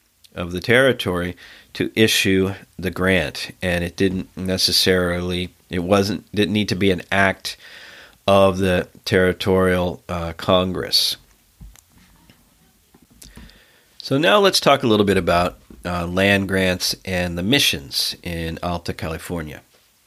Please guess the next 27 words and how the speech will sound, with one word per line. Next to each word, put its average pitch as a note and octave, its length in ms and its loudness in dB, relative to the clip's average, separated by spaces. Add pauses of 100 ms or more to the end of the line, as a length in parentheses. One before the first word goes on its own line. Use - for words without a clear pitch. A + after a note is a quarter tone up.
(1200)
Now, A2+ 140 4
under F#3+ 260 2
Spain, F2 640 0 (260)
most B2 480 2
of C#3 80 0
the G#2+ 100 4
land F#2+ 640 -2
in F#2 360 -2
coastal G2+ 480 0
California F2+ 840 -2
from E2 520 -8 (240)
what F#2 180 -4
is - 100 -6
today F2+ 460 2
more F2 200 -2
or F2 60 -2
less F2 180 0
Sonoma F#2+ 380 0
County G2+ 460 2
down F2+ 260 -2
to F2+ 80 -6
San F2+ 300 -2
Diego F#2+ 520 2 (1040)
was C3 840 4 (180)
under B2+ 260 6
control G2+ 840 4 (360)
of F2+ 500 -2